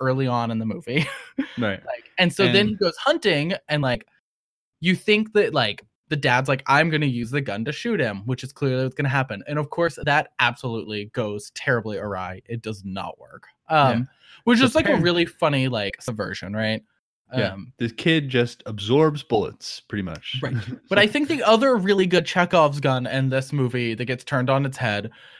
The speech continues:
Speaker 1: is early in the movie, you see the kid cut himself on the spaceship he arrived in.
Speaker 2: Right, yeah.
Speaker 1: And you spend the whole movie assuming Elizabeth Banks is gonna use that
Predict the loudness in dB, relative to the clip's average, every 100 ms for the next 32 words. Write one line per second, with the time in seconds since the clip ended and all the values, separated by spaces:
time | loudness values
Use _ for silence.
0 | -20 -4 0 0 2 4 4 6 6 6
1 | 6 4 4 2 0 -4 -4 -2 0 0
2 | 0 2 2 0 0 2 2 0 -4 -2
3 | -2 -2 -2 0 0 2 -2 -2 -2 0
4 | 0 0 -2 -6 -8 -8 -10 _ _ _
5 | _ 0 0 0 -4 -4 -4 -2 0 2
6 | 2 2 4 4 4 6 6 8 6 6
7 | 6 6 4 2 -2 _ -2 -2 2 4
8 | 6 4 4 2 2 2 0 0 0 -2
9 | -4 -8 -18 _ -4 -4 0 2 2 2
10 | 2 2 4 4 4 4 0